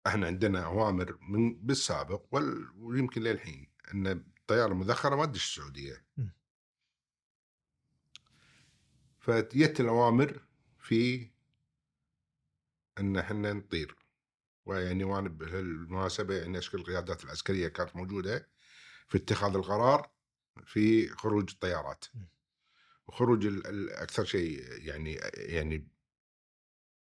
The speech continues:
Speaker 1: المعدات والطيارات وال-، كل شيء. قمنا نحسب عاد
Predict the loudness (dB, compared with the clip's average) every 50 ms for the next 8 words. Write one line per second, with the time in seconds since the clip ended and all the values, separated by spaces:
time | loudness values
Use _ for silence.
0 | _ _ _ _ _ _ _ _ _ -18 -10 -8 -4 0 0 2 2 0 0 -2
1 | -2 -2 -2 -2 -6 -8 -10 -8 -6 -4 -4 -4 -4 -2 -4 -4 -4 -6 -8 -10
2 | -10 -10 -12 -16 -20 _ _ _ _ _ _ _ _ _ _ _ _ _ _ _
3 | _ _ _ _ _ 2 2 2 2 0 -6 -14 -16 _ _ _ _ _ _ _
4 | _ _ _ _ _ _ _ _ _ _ _ -20 -20 _ -20 -20 -20 -20 -20 -20
5 | _ _ _ _ _ _ _ _ _ _ _ -20 -20 -20 -20 -20 -20 -20 _ _
6 | _ _ _ _ _ _ _ _ _ _ _ _ _ -20 -20 -20 -20 -20 -20 -20
7 | -20 -20 -20 -20 _ _ _ _ _ _ _ _ _ _ _ _ _ _ _ _
8 | _ -6 2 6 8 8 10 10 8 6 6 4 2 2 2 4 2 2 0 -2
9 | -8 -18